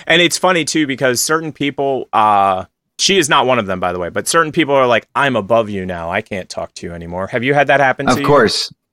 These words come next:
Speaker 1: Yeah. She's the
Speaker 2: Yes.
Speaker 1: opposite. Like, she's the opposite. Like, I'll put a comment in and she'll be like, "Oh, dude, thanks, man." And then the last
Speaker 2: Well,
Speaker 1: tie-in
Speaker 2: we should get her on
Speaker 1: is
Speaker 2: the show.
Speaker 1: she's on Twitch. She's on Twitch. That's what I was about to say.
Speaker 2: Nice.
Speaker 1: She has a Twitch account. And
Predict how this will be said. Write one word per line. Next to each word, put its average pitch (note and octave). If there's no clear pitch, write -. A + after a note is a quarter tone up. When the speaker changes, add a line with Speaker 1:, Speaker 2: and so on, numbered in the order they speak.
Speaker 1:
Yeah. G2
She's A2+
the C3
Speaker 2:
Yes. C#3+
Speaker 1:
opposite. G2
Like, G#2+
she's D#3
the C3+
opposite. G2+
Like, G2+
I'll C3+
put C#3+
a C3
comment B2
in G#2
and G#2
she'll C3+
be C#3+
like, C#3+
"Oh, F3+
dude, G#3
thanks, G#3
man." E3
And E3
then E3
the D3
last D#3+
Speaker 2:
Well, D#3+
Speaker 1:
tie-in G3
Speaker 2:
we F3+
should E3
get F#3+
her -
on F#3
Speaker 1:
is F#3
Speaker 2:
the F#3
show. D#3+
Speaker 1:
she's -
on D#3+
Twitch. -
She's C#3+
on D3
Twitch. -
That's A#2
what C#3+
I -
was B2+
about B2
to A#2+
say. A#2+
Speaker 2:
Nice. E3
Speaker 1:
She -
has C#3+
a C3+
Twitch F#3+
account. D3
And C3+